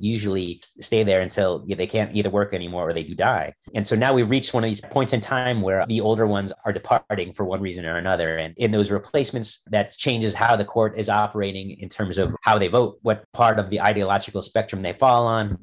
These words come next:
And so right now, because Donald Trump got to pick three appointees, that changed up how the court votes and wh-, where it falls on the ide-, ideological spectrum.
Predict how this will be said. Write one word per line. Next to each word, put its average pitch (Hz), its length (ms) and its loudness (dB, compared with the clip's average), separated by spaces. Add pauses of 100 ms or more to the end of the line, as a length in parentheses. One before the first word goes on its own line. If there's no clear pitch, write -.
(140)
And 107 180 -4
so 107 160 2
right 107 240 4
now, 120 460 0 (160)
because 107 380 -2 (160)
Donald 107 260 0
Trump 110 340 -4
got 95 220 -2 (140)
to 104 80 -6
pick 104 260 -6
three 107 240 2
appointees, 101 460 0
that - 160 0 (100)
changed 104 400 -4
up 95 140 -2
how 92 100 -2
the 82 120 -6
court 92 440 -4
votes 113 380 2
and 98 100 -2
wh-, 110 260 -6
where 117 140 4
it 107 160 0
falls 113 180 4
on 104 60 -2
the 101 140 2
ide-, 98 280 0
ideological 98 600 -2
spectrum. 98 500 -6